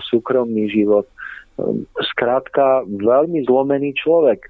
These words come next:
No a tak, jak sme sa spolu potom smeli rozprávať, asi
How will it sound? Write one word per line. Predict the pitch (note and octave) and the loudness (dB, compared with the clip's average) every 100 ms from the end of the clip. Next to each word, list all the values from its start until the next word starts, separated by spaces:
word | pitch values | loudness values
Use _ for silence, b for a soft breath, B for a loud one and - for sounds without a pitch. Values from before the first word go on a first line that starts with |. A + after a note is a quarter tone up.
| _ _ _ _ _ _ _ _ _ _ _ _ _ - - B B B B - | _ _ _ _ _ _ _ _ _ _ _ _ _ -20 -20 B B B B -4
No | G#2+ | 0
a | A#2+ A#2+ - C3+ _ _ A#2+ | 0 -2 -6 -20 _ _ -4
tak, | |
jak | A#2 C#3+ C3 | 0 0 0
sme | C#3 | -2
sa | D3 | -2
spolu | B2+ - C3+ C3 - _ B2+ | -4 -2 2 2 -2 _ -4
potom | - C3 - | -2 -4 -2
smeli | C3 C3 B2+ - - _ | -2 2 0 -2 -18 _
rozprávať, | F#2+ F2+ - - A#2 A#2+ B2 B2 C3 C3+ - - _ _ - - - - | -2 -2 -4 -2 2 2 2 2 0 -4 -16 -20 _ _ -18 -12 -10 -6
asi | - - A2+ G#2 | -6 -2 0 0